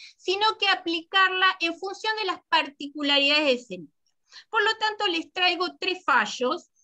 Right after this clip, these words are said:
este, son muy recientes, como van a ver,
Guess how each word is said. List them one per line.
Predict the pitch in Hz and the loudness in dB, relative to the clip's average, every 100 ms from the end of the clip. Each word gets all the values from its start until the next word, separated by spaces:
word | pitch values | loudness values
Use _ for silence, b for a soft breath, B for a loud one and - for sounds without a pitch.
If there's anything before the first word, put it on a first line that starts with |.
| _ _ | _ _
este, | 254 240 240 240 220 202 196 196 196 185 | 0 0 0 0 0 0 -2 -2 -4 -6
son | - - 302 269 | -14 0 0 2
muy | 254 330 415 | 2 2 2
recientes, | 370 277 277 302 285 285 254 | 0 -2 0 0 0 -2 -10
como | - 220 214 | -6 -6 -2
van | 220 240 | 0 2
a | 277 | 2
ver, | 311 277 285 | 4 2 0